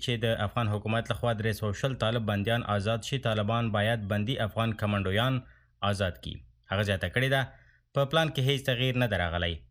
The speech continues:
طالبان باید زموږ کمانډویان آزاد کړي. مخکې له دې چې افغان حکومت د طالبانو درې سوه شل بندیان آزاد کړي، دا اوس په طالبانو پورې اړه لري چې دا اقدام وکړي چې تر څو د سولې د بهیر سره مرسته وشي او د تمې نتیجه ترلاسه شي.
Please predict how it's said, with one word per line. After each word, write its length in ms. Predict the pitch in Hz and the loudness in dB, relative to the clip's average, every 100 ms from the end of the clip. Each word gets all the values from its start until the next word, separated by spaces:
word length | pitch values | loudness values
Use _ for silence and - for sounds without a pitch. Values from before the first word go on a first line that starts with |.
| _ - | _ -2
طالبان 380 | 113 113 120 120 | 0 2 2 0
باید 240 | 113 117 104 | 2 0 0
زموږ 220 | 110 113 110 | 0 0 -2
کمانډویان 540 | 107 104 101 101 110 113 107 | 0 0 2 2 0 0 -2
آزاد 260 | 101 95 - | 0 -2 -4
کړي. 100 | 82 - - 135 | -10 -10 -8 -4
مخکې 180 | 143 131 | -2 -2
له 60 | 117 | -2
دې 80 | 123 117 | -2 -2
چې 60 | 107 | -2
افغان 260 | 104 113 107 | 0 0 0
حکومت 360 | 104 113 113 | -2 0 0
د 100 | 107 104 | -2 -2
طالبانو 420 | 98 98 110 107 101 | 0 0 0 0 -2
درې 120 | 101 | -2
سوه 220 | - 98 90 | -2 -4 -2
شل 180 | 107 101 95 | -2 0 0
بندیان 360 | 104 110 117 95 | 0 0 -2 -2
آزاد 200 | 98 127 131 | -2 -2 -2
کړي، 140 | 147 139 - - - _ - 117 | -2 -2 -6 -20 -20 _ -6 -2
دا 60 | 123 | 0
اوس 180 | 151 - - | 0 -2 -2
په 140 | 120 117 | 0 0
طالبانو 400 | 110 110 123 117 104 | 0 0 0 0 0
پورې 180 | 101 95 | -2 2
اړه 120 | 120 143 | 0 2
لري 160 | 139 135 117 | 0 -2 -2
چې 160 | 117 | -2
دا 80 | 107 101 | 0 0
اقدام 340 | 104 123 127 | 0 0 0
وکړي 240 | 123 131 123 | -2 -2 -2
چې 60 | 117 107 | -2 -2
تر 120 | 98 - | -2 -2
څو 100 | 123 120 | -2 -2
د 80 | 104 - | -2 -2
سولې 280 | 120 117 110 | -2 0 -2
د 100 | 101 | 0
بهیر 240 | 95 117 120 | 0 -2 -2
سره 180 | 117 104 92 | 0 0 0
مرسته 300 | 127 - 151 | 0 -2 -4
وشي 200 | 151 185 175 - - - - | -2 -2 -4 -10 -20 -8 0
او 100 | 135 147 147 131 | 2 2 0 -2
د 120 | 127 | 0
تمې 240 | 156 135 87 - - - 120 | 2 2 -2 -4 -12 -2 -2
نتیجه 340 | - 127 107 87 | 0 0 0 -2
ترلاسه 340 | 85 82 85 | -6 -6 -8
شي. 100 | - | -12